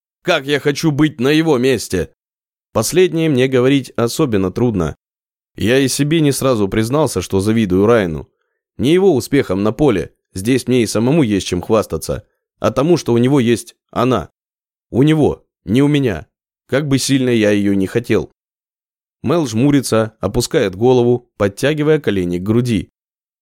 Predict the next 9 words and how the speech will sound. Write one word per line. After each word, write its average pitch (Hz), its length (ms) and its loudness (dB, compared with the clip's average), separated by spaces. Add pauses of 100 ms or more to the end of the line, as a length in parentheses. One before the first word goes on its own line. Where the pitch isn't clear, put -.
Она 165 260 0
может 147 340 0
прятаться, 92 600 -4 (120)
но 107 140 -2
мы 139 120 2
должны 135 320 0
покончить 123 500 -2
с - 60 -4
этим. 73 340 -4